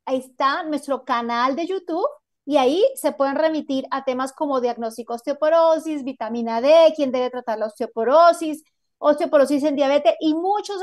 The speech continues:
otros conversatorios y charlas magistrales que tenemos de la asociación. Así que los invitamos a verla y inscríbanse en el congreso, W W W congreso acom veinte veintitrés punto com.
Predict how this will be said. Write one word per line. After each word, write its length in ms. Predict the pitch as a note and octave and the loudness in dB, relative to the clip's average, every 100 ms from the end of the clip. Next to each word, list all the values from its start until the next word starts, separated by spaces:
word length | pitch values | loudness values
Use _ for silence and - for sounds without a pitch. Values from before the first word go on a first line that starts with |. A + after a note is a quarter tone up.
| G4 | -4
otros 280 | F#4+ F#4 - | -2 -4 -4
conversatorios 1000 | F4+ D4+ C4 C4+ B3 C4 D4 E4 F4+ F4 | -4 -2 -2 -4 -4 0 0 0 -4 -8
y 160 | D4 B3 | -10 -10
charlas 440 | - C#4 C4+ D4 | -4 -4 -2 -4
magistrales 680 | D4+ D4+ D#4 D4+ D4+ C#4 D4 | -6 -8 -8 -4 -2 -2 -2
que 100 | D4 | -2
tenemos 340 | C4 A3 G#3 | -4 -6 -6
de 80 | G#3+ | -4
la 60 | A3+ | -4
asociación. 540 | A3+ A3 A3 G#3 F#3 F3+ _ _ | -4 -8 -10 -6 -8 -8 _ _
Así 240 | - C4 C#4+ | -2 -2 0
que 100 | D4 | 2
los 140 | D#4+ | 2
invitamos 480 | E4 C4+ A#3 A#3 C#4 | 2 0 0 0 0
a 80 | C#4 | 2
verla 340 | D4+ F#4 F#4 G4 - _ _ | 4 4 0 -4 -6 _ _
y 300 | - E4 G#4 A4+ _ _ _ | -4 -2 -2 -4 _ _ _
inscríbanse 840 | A#3+ B3+ B3+ - D4+ F#4 G4+ G#4 | -4 -4 -4 -2 0 2 0 0
en 80 | F#4 | -2
el 120 | E4+ | -2
congreso, 500 | C4+ C4 C#4 F4+ G4 G#4+ A4+ _ _ _ _ _ | 0 0 2 2 0 -6 -6 _ _ _ _ _
W 260 | C#4+ D4 D4 | -8 -6 -4
W 400 | C#4 C#4 C4+ A#3 | -2 0 0 0
W 320 | C4+ F#4+ G#4 - | 0 -2 -4 -4
congreso 640 | C#4 C4 C4 C4 B3+ C4 | -4 -2 -4 -6 -6 -6
acom 500 | A#3+ A#3 E4 F4+ E4 | -8 -4 -2 -2 -2
veinte 320 | C4 B3 A3 | -6 -6 -8
veintitrés 560 | A3 A3 A3 G#3+ A#3 A#3+ | -10 -10 -12 -8 -4 -4
punto 380 | - A#3 A3 - | -4 -4 -4 0
com. 340 | E4 G4+ G#4+ | 2 2 -2